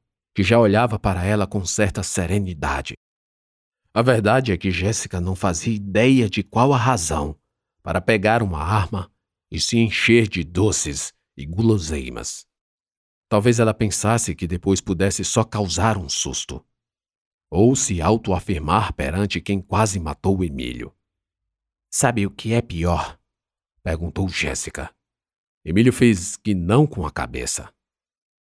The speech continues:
"Pior é não poder lembrar como tudo aconteceu."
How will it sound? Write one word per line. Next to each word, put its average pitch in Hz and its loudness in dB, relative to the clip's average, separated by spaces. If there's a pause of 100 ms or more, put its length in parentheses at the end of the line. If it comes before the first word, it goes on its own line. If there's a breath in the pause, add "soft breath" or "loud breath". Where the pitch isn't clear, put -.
(360)
"Pior 113 2
é 113 -4
não 123 0
poder 123 2
lembrar 135 0
como 127 -2
tudo 165 -2
aconteceu." 92 -4